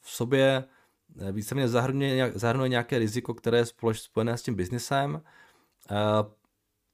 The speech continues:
ideální přík-, pří-, ide-, podle mého názoru ideální firmu,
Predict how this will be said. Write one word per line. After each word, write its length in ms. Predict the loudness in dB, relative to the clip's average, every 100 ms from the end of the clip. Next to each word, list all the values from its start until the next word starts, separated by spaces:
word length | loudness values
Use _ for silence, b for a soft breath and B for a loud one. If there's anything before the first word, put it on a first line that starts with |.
| _ -4
ideální 760 | 4 6 6 4 4 2 0 -6 -16
přík-, 380 | -10 -8 -8 -10
pří-, 280 | -6 -6 -6 -8 -20 -20 -20 _ -2
ide-, 240 | 4 2 2
podle 220 | 4 8
mého 120 | 8 8
názoru 340 | 8 6 4
ideální 440 | 6 10 10 8 4
firmu, 520 | 4 4 6 4